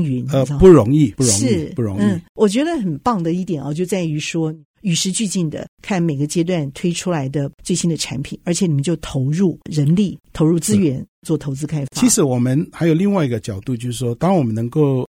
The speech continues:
Speaker 2: 提供这样的一个解决方案，或者说整个 total solution 给我们的客户，其实对客户来讲是很好的。譬如说在去年前两年，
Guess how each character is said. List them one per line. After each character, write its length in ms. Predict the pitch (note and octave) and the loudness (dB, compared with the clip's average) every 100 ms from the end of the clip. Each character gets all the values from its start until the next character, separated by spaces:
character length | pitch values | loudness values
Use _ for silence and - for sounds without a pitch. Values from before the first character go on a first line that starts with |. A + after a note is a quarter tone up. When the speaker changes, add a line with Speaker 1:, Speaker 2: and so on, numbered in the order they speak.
| - | -2
Speaker 2:
提 140 | C#3 | 0
供 160 | E3+ E3 | 2 4
这 120 | D3+ | 4
样 120 | C#3+ | 4
的 100 | B2 | 2
一 120 | A2+ | -2
个 340 | A2+ A#2+ A2 A2 | -2 -2 -2 -4
解 140 | - | -8
决 160 | G2+ A2 | -6 -4
方 220 | C#3 C3+ | -2 0
案， 200 | C#3+ A2 - _ | 2 0 -4 _
或 80 | C3 | -6
者 60 | A#2 | -4
说 120 | A#2 | -4
整 220 | - G#2+ | -4 -4
个 220 | A#2 A#2 G#2+ | -4 -4 -4
total 280 | - C3+ C3 | -4 -4 -4
solution 500 | A#2+ A#2+ C#3+ - G#2+ | -2 2 2 0 -6
给 120 | A#2 | -4
我 60 | G#2+ | -6
们 100 | G#2+ | -6
的 100 | G#2+ | -8
客 200 | - A#2+ | -6 -6
户， 180 | A#2+ - - - | -6 -8 -14 -4
其 60 | |
实 80 | - | 2
对 120 | A3+ | 4
客 200 | A3 A3 | 4 2
户 80 | F#3+ | 2
来 160 | D#3 C3 | 2 0
讲 160 | B2 - _ | -2 -6 _
是 160 | - - | -8 -4
很 220 | D3 C#3 | 0 2
好 260 | F3+ D#3 F#2+ | 2 -2 -8
的。 120 | - - - | -12 -16 0
譬 160 | A3+ | 4
如 40 | D#3+ | 4
说 240 | - D3 | 4 0
在 200 | D3+ D3+ | 2 0
去 280 | - - E3 | 0 0 0
年 200 | A2 G2 | 0 -4
前 220 | - B2 | -4 -2
两 220 | C3 G2 | -2 -4
年， 280 | E2+ E2 F2 | -8 -12 -14